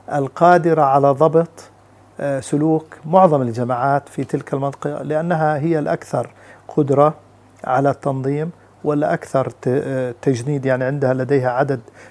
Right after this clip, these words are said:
كبير من الكوادر العسكرية والأمنية،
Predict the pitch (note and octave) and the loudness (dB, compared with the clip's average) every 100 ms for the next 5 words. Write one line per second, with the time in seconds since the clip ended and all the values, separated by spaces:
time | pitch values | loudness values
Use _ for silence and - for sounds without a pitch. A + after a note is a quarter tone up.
0 | - - C#3 D3+ B2+ B2+ B2+ A#2 C3 C3 | -8 -2 2 4 2 2 0 0 0 4
1 | C#3 C3+ C#3 - C3+ B2 B2 - C3+ C#3 | 4 2 -2 -4 -4 -2 -4 -4 0 0
2 | B2+ C3 C3+ C3 C#3+ D#3+ | 0 -2 -6 -4 -2 -2